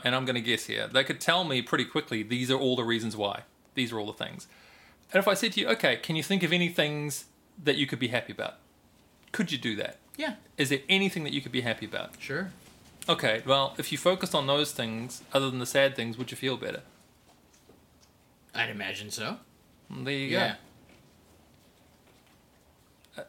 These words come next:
Speaker 1: I, I mean, I don't wanna be trite, but we have a culture that obsesses on pathology.
Speaker 2: Right.
Speaker 1: We focus on the negative all the time. There's even something they call the negativity bias. We are drawn to the negative.
Speaker 2: Right.
Speaker 1: If you're aware of that,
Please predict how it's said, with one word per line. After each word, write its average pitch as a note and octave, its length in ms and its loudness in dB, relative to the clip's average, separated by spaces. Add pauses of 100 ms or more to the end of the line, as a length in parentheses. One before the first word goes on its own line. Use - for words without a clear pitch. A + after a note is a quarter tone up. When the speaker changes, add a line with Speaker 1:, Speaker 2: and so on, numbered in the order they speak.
Speaker 1:
I, - 40 -10
I D3 40 -4
mean, C#3+ 120 0
I D#3 60 6
don't F3 120 4
wanna C#3 140 4
be A#2+ 120 -2
trite, - 440 2
but B2+ 260 4 (1400)
we D3 280 2
have D3+ 160 2
a E3+ 60 -2
culture B2+ 340 0
that C3 100 -2
obsesses A#2+ 600 -2 (600)
on A#2 320 2
pathology. G#2+ 600 -4 (340)
Speaker 2:
Right. A2+ 280 -8 (240)
Speaker 1:
We C3+ 100 0
focus F3+ 340 4
on B2 80 4
the A#2+ 80 0
negative A#2 340 0
all G#2 80 0
the G#2 80 -2
time. A2 300 -2
There's G#2 180 -2
even A2+ 280 -2
something C3 240 -6
they A2 80 -2
call B2 200 -2
the A2+ 60 -4
negativity A#2 540 0
bias. D#3+ 500 0
We A#2+ 280 0
are A#2+ 160 4
drawn C3 460 0
to C3 180 0
the A#2+ 80 -2
negative. B2 500 0 (200)
Speaker 2:
Right. A2+ 280 -6 (300)
Speaker 1:
If F3 140 2
you're F#3 160 6
aware G3+ 300 6
of D3 80 4
that, A#2 260 2